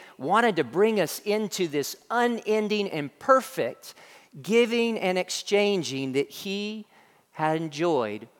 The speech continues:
from eternity's beginning. That exchange between the Father and the Son and the Holy Spirit, the, the love that gets exchanged in that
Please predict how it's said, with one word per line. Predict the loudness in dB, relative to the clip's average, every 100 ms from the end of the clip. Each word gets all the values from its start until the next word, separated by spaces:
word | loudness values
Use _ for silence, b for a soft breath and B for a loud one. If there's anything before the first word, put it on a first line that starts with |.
| _
from | -8 -6 -6
eternity's | 2 2 2 -2 -8 -10
beginning. | -10 -8 -8 -10 -18 _ _ _ _ _ _ _ _ _ _ _ _ _ _ _ _ _ _ _
That | 6 6
exchange | 4 0 2 2 -2
between | -4 -2
the | -2
Father | 2 6 8 6 2
and | -6
the | -8
Son | -2 2 4 2 0
and | -2
the | -2
Holy | 0 -2 -2
Spirit, | -6 -10 -6 -2 -2 -4
the, | -6 B B -2
the | 0
love | 4 6 8 8 4 0
that | -6 -6
gets | -8 -8
exchanged | -10 -10 -2 2 4 2 -2 -4
in | -2
that | 0 0